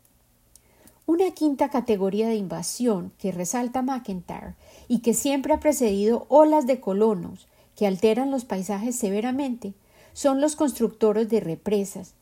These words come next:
de plantas para fundición y extracción y los campos petroleros. McIntyre nos cuenta que una vez pasó la noche con algunos de los trabajadores de los oleoductos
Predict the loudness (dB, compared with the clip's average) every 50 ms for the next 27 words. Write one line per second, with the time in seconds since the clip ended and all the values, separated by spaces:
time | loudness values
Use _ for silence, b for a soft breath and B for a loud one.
0 | -20 -20 -20 _ _ _ _ _ _ _ -20 -20 _ _ -2 -2 0 2 2 2
1 | 2 0 -2 -4 -4 -2 -2 -2 -2 -2 -2 -4 -4 -4 -4 -6 -8 -6 -4 -2
2 | -2 0 0 0 -2 -2 -6 -8 -10 -10 -10 -10 -12 -6 -4 -2 0 0 0 -2
3 | -6 B B B B B B 0 4 4 4 2 0 -2 -4 -2 -2 -2 -2 -4
4 | -4 -4 -4 -6 -4 -4 -6 -6 -6 -6 -8 -8 -12 -18 -20 -20 -20 _ _ _
5 | _ _ _ _ b b b b b b b b b _ 0 2 2 2 2 0
6 | 0 0 0 0 0 0 0 0 -2 -2 -4 -4 -6 -4 -2 -2 -2 0 0 -2
7 | -2 0 0 0 0 0 0 0 0 0 0 0 -2 -2 -4 -4 -4 -4 -2 0
8 | -2 0 0 0 0 -2 -2 -4 -4 -6 -6 -6 -8 -8 _ _ -4 -2 0 0
9 | 0 0 -2 -2 -2 -2 -2 -2 -2 -2 -2 -4 -4 -4 -6 -6 -4 -4 -6 -6
10 | -4 -2 -2 -2 -2 -2 -2 -4 -4 -4 -4 -6 -6 -4 -4 -4 -4 -6 -6 -6
11 | -4 -4 -6 -6 -8 -12 -12 -12 -12